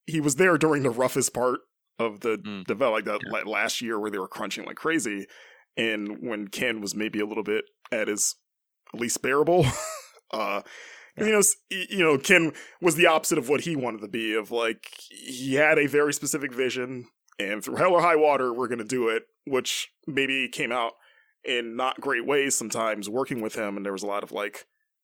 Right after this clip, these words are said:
Speaker 1: creative clashing 'cause, you know, he wanted s-, things a specific way, and he would butt heads with some of the design team,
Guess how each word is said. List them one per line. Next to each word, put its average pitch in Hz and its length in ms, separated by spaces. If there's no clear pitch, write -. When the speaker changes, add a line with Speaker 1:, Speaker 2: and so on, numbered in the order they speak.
Speaker 1:
creative 135 400
clashing 107 640
'cause, 104 220
you 107 100
know, 101 80
he 110 120
wanted 107 440
s-, - 140
things 104 420
a 113 60
specific 107 460
way, 107 400
and 95 320
he 113 80
would 101 140
butt 101 160
heads 117 240
with 104 80
some 104 140
of 92 60
the 98 80
design 120 280
team, 101 340